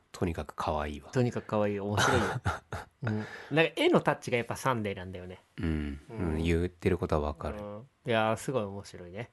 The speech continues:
Speaker 2: あの、
Speaker 1: うん。
Speaker 2: かぐや姫。
Speaker 1: うん。
Speaker 2: あ、やべ、ネタバレになっちゃう。新しい話だから。<laughs> まあ、俺、進撃の巨人のネタバレはいいけど。
Speaker 1: <laughs>
Speaker 2: とにかくかわ-、とにかわの、
Speaker 1: 進撃の巨人の方がダメだわ。
Speaker 2: とにかわのネタバレはちょっとね、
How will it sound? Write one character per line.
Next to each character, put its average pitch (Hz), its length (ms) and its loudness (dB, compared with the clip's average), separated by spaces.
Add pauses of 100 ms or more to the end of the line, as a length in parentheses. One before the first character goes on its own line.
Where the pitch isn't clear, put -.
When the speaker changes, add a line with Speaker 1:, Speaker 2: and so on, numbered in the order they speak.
Speaker 2:
あ 131 120 6
の、 113 320 2
Speaker 1:
う - 60 -20
ん。 - 20 -20 (1000)
Speaker 2:
か 113 160 -4
ぐ 143 100 0
や 151 160 8
姫。 98 360 -2 (180)
Speaker 1:
う 101 40 0
ん。 76 280 -2
Speaker 2:
あ、 104 100 4
や 107 60 2
べ、 107 100 0
ネ 107 100 0
タ 107 120 2
バ 107 80 2
レ 107 60 0
に 104 40 0
な 101 60 0
っ - 40 -8
ち - 120 -2
ゃ 92 80 -2
う。 92 40 -6
新 101 140 -2
し 98 260 -8
い - 120 -16 (220)
話 - 360 -8
だ 92 80 -12
か 92 120 -18
ら。 - 80 -20 (120)
<laughs> - 560 0
ま 107 40 -2
あ、 104 40 -2
俺、 104 160 0
進 135 220 4
撃 139 240 2
の 135 80 2
巨 131 140 2
人 131 120 0
の 131 80 2
ネ 131 80 2
タ 131 140 2
バ 127 100 6
レ 127 80 4
は 123 120 6
い 120 60 4
い 104 40 -6
け 104 100 -4
ど。 101 160 -4 (460)
Speaker 1:
<laughs> 90 420 6
Speaker 2:
と 170 120 6
に 151 100 6
か 139 100 6
く - 60 -4
か 123 100 4
わ-、 123 120 4 (100)
と 165 100 6
に 170 120 8
か 190 120 8
わ 170 120 10
の、 165 260 8 (340)
Speaker 1:
進 - 420 0
撃 123 200 0
の 120 100 0
巨 107 140 -2
人 113 160 0
の 113 60 2
方 98 60 0
が 85 60 -2
ダ 78 140 0
メ 80 100 -2
だ 76 120 -2
わ。 - 160 -10
Speaker 2:
と - 120 2
に 170 120 8
か 180 120 8
わ 165 160 8
の 165 120 6
ネ 160 100 6
タ 156 140 4
バ 147 120 6
レ 151 60 6
は 147 100 4
ち - 120 -4
ょ - 20 -10
っ - 20 -20
と 107 120 -2
ね、 98 140 -4